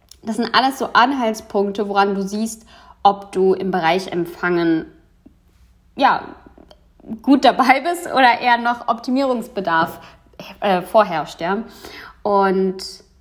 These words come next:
du kannst ja mal diese drei Fragen eben nochmal für dich beantworten. Und wenn du merkst, da kommen eher negative Gefühle auf, dann darfst du definitiv an diesem Bereich was tun.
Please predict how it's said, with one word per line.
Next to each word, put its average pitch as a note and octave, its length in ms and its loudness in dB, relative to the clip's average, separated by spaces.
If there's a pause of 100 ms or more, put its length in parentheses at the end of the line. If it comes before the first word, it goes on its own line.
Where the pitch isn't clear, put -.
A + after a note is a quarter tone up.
(140)
du - 60 -10
kannst C#4 220 2
ja D4+ 60 4
mal A#3+ 180 2
diese G#3 240 -2
drei G#3 220 2
Fragen G#3 320 -2
eben G3+ 160 -6
nochmal G3 220 0
für G3 120 -8
dich F#3+ 420 -6 (360)
beantworten. A3 1000 0 (160)
Und F#3+ 400 0
wenn F#3+ 140 0
du F#3+ 60 2
merkst, G#3 640 0
da G3 80 0
kommen G3+ 300 -4
eher F#3+ 180 -2
negative G3+ 480 -2
Gefühle F#3 460 -8
auf, G#3 280 -2 (380)
dann F#3+ 180 -2
darfst G3 300 2
du G#3 40 -2
definitiv G#3+ 680 -6
an G3 100 -2
diesem F#3+ 180 -4
Bereich F#3+ 380 -4
was F#3 200 -10
tun. E3 360 -6